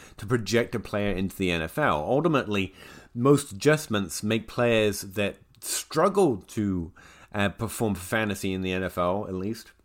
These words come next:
uh, look better than they are. Very few are elevated by team adjustments or conference adjustments,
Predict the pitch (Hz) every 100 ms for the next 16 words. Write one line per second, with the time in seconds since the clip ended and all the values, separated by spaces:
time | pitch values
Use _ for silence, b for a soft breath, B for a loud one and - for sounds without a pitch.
0 | _ _ _ _ _ _ - 95 110 110
1 | 113 139 - 123 110 107 101 98 120 156
2 | 73 73 85 98 107 113 117 107 110 98
3 | - 117 131 120 107 101 101 82 85 -
4 | - 147 113 90 92 - 87 76 - 73
5 | - B B - 143 156 131 101 98 98
6 | 87 95 90 -